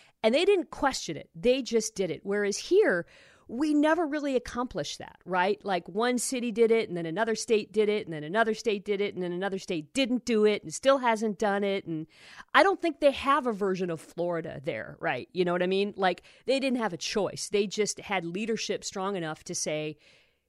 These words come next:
do it. And we didn't have that leadership at the beginning of our pandemic. We had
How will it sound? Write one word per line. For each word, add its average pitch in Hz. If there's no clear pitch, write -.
do 196
it. -
And 180
we 302
didn't 294
have 233
that 165
leadership 156
at 143
the 151
beginning 151
of 139
our 139
pandemic. 139
We 180
had 185